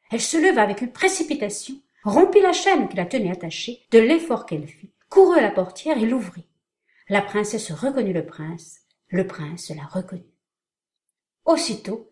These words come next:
ils coururent l'un à l'autre, s'embrassèrent tendrement, et sans pouvoir parler dans l'excès de leur joie, ils se regardèrent longtemps, en admirant comment ils se renvoyaient après leur première entrevue,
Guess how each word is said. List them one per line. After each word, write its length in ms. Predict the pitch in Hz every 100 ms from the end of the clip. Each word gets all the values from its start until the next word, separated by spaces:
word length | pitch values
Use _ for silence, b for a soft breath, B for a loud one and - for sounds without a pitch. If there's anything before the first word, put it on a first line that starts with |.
| _
ils 220 | - 196 190
coururent 440 | 311 311 302 170
l'un 240 | 170 311 247
à 80 | 196
l'autre, 380 | 240 247 - 269 B B
s'embrassèrent 680 | - 277 247 262 - 247 202 -
tendrement, 560 | 294 240 196 175 165 - - _ _
et 80 | 196
sans 200 | - 262
pouvoir 420 | 277 294 294 294
parler 300 | 294 277 277
dans 100 | 185
l'excès 380 | 170 254 - -
de 80 | 180
leur 180 | 156 156
joie, 300 | - 165 175 _ _ _ 208
ils 100 | 202
se 140 | 220
regardèrent 640 | 202 190 185 180 185 180
longtemps, 520 | 160 180 190 - 156 - _ _ -
en 160 | 214
admirant 440 | 269 262 262 277 285
comment 220 | 240 220
ils 140 | 220
se 140 | - 208
renvoyaient 680 | 254 233 220 185 170 - B B
après 240 | 208 208 233
leur 180 | 214 -
première 380 | 202 185 185
entrevue, 480 | 175 180 165 156 175